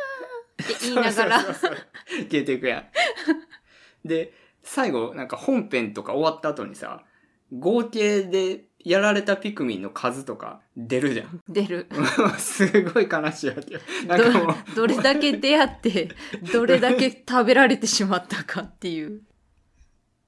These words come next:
Speaker 2: ていうのがこう、無残にもというか、
Speaker 1: 出ちゃうね。
Speaker 2: すごい酷に、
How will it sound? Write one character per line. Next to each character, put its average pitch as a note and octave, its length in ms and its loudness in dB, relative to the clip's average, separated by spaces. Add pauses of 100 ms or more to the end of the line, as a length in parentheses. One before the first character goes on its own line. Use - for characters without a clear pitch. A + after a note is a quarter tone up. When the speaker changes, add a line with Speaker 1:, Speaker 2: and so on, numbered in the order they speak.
(200)
Speaker 2:
て F3+ 100 4
い F3 100 8
う D#3+ 40 6
の A#2 100 0
が G#2+ 140 -6
こ G#2 420 -6 (560)
う、 - 100 -16
無 F3 220 0
残 D#3 340 -4
に C#3 180 -6
も A#2 80 -10
と A2+ 100 -12
い - 20 -6
う A2+ 40 -6
か、 A2+ 280 -12 (720)
Speaker 1:
出 E3+ 260 -8
ち - 160 -12
ゃ C#3+ 80 -8
う D3 60 -10
ね。 F#3 100 -2
Speaker 2:
す A3 60 0
ご F#3 80 2
い B2 100 -2
酷 D3 300 -4
に、 C#3 120 2